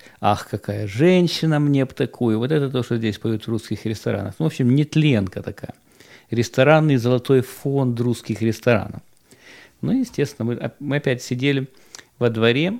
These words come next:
а тут в доме поставили вот этот диск, и та-, там поставили песню, на-, и сразу же мы услышали, как все, э, все женщины пошли в-, танцевать.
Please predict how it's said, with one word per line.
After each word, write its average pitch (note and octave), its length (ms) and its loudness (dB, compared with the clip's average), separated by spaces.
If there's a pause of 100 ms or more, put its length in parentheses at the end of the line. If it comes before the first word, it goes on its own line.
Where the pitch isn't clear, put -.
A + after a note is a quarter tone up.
(140)
а A2 140 -6
тут C3 240 -6
в A2 280 -6
доме D3 360 -2
поставили B2 800 -2
вот A2+ 160 -6
этот G#2+ 280 -4
диск, G#3+ 300 -2 (840)
и C#3 280 -2 (580)
та-, C#3+ 360 2
там C3 300 0
поставили C#3 420 -2
песню, D3+ 500 -2
на-, A#2+ 120 0
и A#2+ 260 -8
сразу D3+ 320 -4
же B2+ 140 -2
мы C3 200 0
услышали, A#2 460 -4
как A2+ 220 -6
все, B2+ 360 -4 (640)
э, - 400 -10 (340)
все B2 280 0
женщины D#3 440 -2
пошли C#3 280 -4
в-, - 160 -16 (260)
танцевать. A#2+ 680 -2